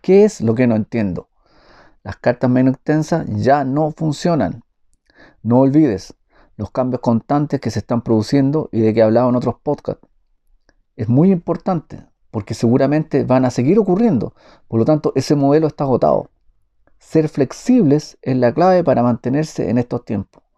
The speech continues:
Recuerda, ser flexible. De nuevo voy a repetir la frase. "Las ramas que resisten al invierno son aquellas que no se oponen a la nieve".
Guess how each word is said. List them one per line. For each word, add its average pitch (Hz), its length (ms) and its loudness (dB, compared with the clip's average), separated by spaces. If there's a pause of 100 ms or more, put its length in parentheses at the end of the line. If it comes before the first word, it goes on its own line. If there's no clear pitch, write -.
(260)
Recuerda, 117 440 -2
ser 170 300 -2
flexible. 135 800 -4 (600)
De 120 100 -2
nuevo 165 180 4
voy 175 140 2
a 160 40 4
repetir 151 300 2
la 143 120 0
frase. - 380 -2 (640)
"Las 92 280 -6
ramas 135 480 -2
que - 160 -14
resisten 123 720 -2
al 107 160 -2
invierno 170 580 0 (420)
son 127 300 -2
aquellas 147 540 0
que 107 180 -4
no 127 180 0
se 131 140 -2
oponen 151 500 -4
a 110 120 -6
la 110 100 -4
nieve". 92 400 -4